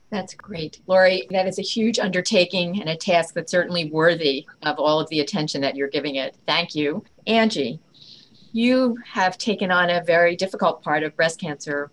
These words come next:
care in the treatment of metastatic disease, uh, which is so challenging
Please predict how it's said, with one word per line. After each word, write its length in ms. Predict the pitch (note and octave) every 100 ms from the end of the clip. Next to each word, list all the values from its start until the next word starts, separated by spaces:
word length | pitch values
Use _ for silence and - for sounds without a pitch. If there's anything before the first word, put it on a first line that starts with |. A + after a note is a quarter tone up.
| _
care 560 | - F3+ D3 C#3 G#3 A3 -
in 140 | D3+
the 100 | D3+
treatment 360 | D3 F3 D3+ D3
of 80 | D3+
metastatic 540 | C#3+ D3 D3 C#3+ C#3
disease, 640 | D3 C#3 D3 C3 C#3 - - _ _ _ -
uh, 180 | C#3+ D3
which 340 | D#3 - - - _ _ _ _
is 420 | E3+ D#3+ D#3+ - _ _ -
so 260 | - F#3+
challenging 720 | G3 E3+ C#3+ C#3+ C#3+ C#3+ D3